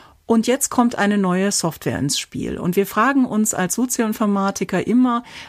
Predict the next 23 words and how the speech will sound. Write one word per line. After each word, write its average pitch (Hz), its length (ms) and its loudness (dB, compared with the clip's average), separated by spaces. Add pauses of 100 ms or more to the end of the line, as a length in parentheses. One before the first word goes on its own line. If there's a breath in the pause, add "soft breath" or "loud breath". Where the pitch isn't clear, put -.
(120)
was 208 540 0
verändert 226 680 0
sich - 560 -2 (120)
für - 280 0
die 254 160 2
sozialen 190 500 0
Akteure 196 760 -2 (240)
an 190 260 0
Anreizen? 165 880 -2
Welche 180 280 -2
Art 156 220 -2
von 156 260 -4
Handlung 269 360 2
ist - 200 -2
jetzt 170 180 -2
vereinfacht - 960 -4
durch 220 180 0
die 226 120 -2
Software? 233 560 -2
Welche 190 280 0
wird 196 160 0
vielleicht 196 380 0
erschwert? - 680 -4